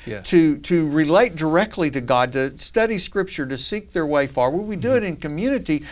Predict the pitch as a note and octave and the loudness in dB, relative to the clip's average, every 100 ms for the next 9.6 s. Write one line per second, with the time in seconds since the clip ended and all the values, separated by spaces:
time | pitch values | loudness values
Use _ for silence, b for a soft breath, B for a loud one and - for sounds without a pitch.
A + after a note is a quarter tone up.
0 | B F3 A3 C4+ B3+ G3 D#3+ D#3+ A#2+ D3 | B 4 4 4 0 -4 0 0 0 0
1 | G3+ A3+ - D3+ C#3+ D3+ C#3 D#3 D3 C#3 | 0 0 -2 0 0 2 0 0 -4 0
2 | F3 F#3 D#3+ D#3 B - E3 F3 E3+ F3 | 0 2 -2 -2 B 2 4 4 4 2
3 | E3+ D#3+ D3+ C#3+ D#3 D#3+ G3 G3 D3 C#3 | 2 2 -2 -4 -2 0 0 2 4 6
4 | C#3+ C#3+ C#3 C#3 B D3+ E3+ D3 - E4+ | 6 2 0 -4 B 0 2 2 -4 -2
5 | D4 D#3 G#2+ - F#3 G3+ A3 A3 E3+ - | -2 -2 -4 -4 -2 -2 -2 -2 -2 -2
6 | - A#4 D#3 C3 A#2+ A#2 C3 A#2 B2 D3+ | 2 2 4 2 0 -2 -6 -2 0 0
7 | E3+ B B F3 - F#3+ E3+ F3 E3+ G3 | -4 B B 0 4 2 6 2 2 -2
8 | E3+ D3+ D#3 C3+ B2+ D3 C3+ A#2+ A2 B2 | 0 2 2 0 -4 -2 -2 -2 0 2
9 | F3 A#3 - B2 A#2+ C#3+ | 2 0 -4 -4 -6 -8